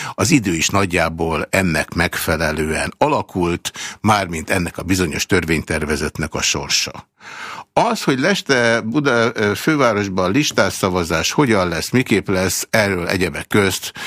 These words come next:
ma kezdett tárgyalni a parlament. Én egyetlen dolgot kérdezek, vagy most éppen azt gondolom, hogy egyetlen dolgot kérdeznék ezzel kapcsolatban. Mennyire helytálló az a, ö, kritika, amely a Velencei Bizottságra hivatkozva, vagy nem a Velencei Bizottságra, hanem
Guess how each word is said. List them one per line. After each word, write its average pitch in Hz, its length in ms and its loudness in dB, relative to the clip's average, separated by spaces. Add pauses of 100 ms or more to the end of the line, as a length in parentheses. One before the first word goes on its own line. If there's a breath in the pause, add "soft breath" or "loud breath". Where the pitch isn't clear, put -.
(120 loud breath)
ma 98 160 4
kezdett - 480 -4
tárgyalni 87 500 0
a 82 80 -4
parlament. 78 720 -6 (340 loud breath)
Én 104 160 2
egyetlen 262 420 2
dolgot 107 340 2
kérdezek, 101 520 0
vagy 85 220 -2
most 104 240 2
éppen 95 280 0
azt 92 160 0
gondolom, 90 320 0
hogy 95 100 -2
egyetlen 92 400 0
dolgot 87 340 0
kérdeznék 82 540 -4
ezzel 85 340 -2
kapcsolatban. 85 640 -6
Mennyire 202 540 2
helytálló 90 720 0
az 107 140 0
a, 87 240 0 (460 loud breath)
ö, 95 140 2
kritika, 107 800 2
amely 95 440 -2
a 90 60 -2
Velencei 117 540 2
Bizottságra 90 680 0
hivatkozva, 87 840 0
vagy 80 200 -6
nem 190 240 2
a 143 80 4
Velencei 101 500 0
Bizottságra, 85 800 -2
hanem 82 420 -2